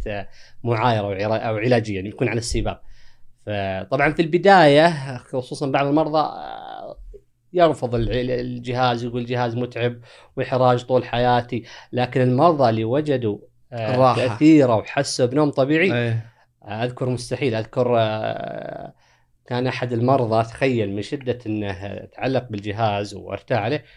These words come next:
Speaker 1: كان عنده جهازين، جهاز، كان عنده دورين بيت،
Speaker 2: <laughs>
Speaker 1: حاط جهاز فوق وجهاز تحت، فحس
Speaker 2: عجيب،
Speaker 1: فرق
Speaker 2: عجيب.
Speaker 1: الجهاز. طبعًا بعض المرضى يقول لك: "لا، أنا ما، ما أعرف." طبعًا عنده حلول أخرى،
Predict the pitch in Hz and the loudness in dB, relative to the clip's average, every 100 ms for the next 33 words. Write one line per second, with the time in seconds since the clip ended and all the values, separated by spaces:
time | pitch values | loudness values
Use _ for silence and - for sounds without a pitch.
0 | _ - 117 123 139 123 117 127 117 107 | _ -6 -4 -4 -2 -4 -2 -2 -2 -4
1 | - 110 113 117 - - _ - 120 120 | -8 -8 -4 -4 -6 -18 _ -10 -4 -2
2 | 117 127 127 107 92 160 - 123 - - | 4 6 6 4 0 -4 -4 -8 -12 0
3 | 139 127 127 120 156 143 123 120 135 120 | 0 4 2 4 2 2 2 0 0 -2
4 | - - - 123 - - _ _ 117 110 | -4 -6 -12 -14 -16 -20 _ _ -6 -2
5 | 107 101 - - 117 120 127 127 110 104 | 0 -2 -4 0 2 2 4 4 4 -2
6 | 98 - 90 - - - 147 175 214 208 | -6 -6 -10 -10 -18 -4 0 4 6 6
7 | 220 214 196 196 165 123 104 98 110 107 | 6 6 6 6 8 8 6 2 -2 -2
8 | 92 87 95 117 180 247 214 190 170 147 | -4 -8 -8 -4 -2 0 2 2 2 0
9 | - 160 151 110 113 113 113 110 | 0 2 4 4 0 2 2 2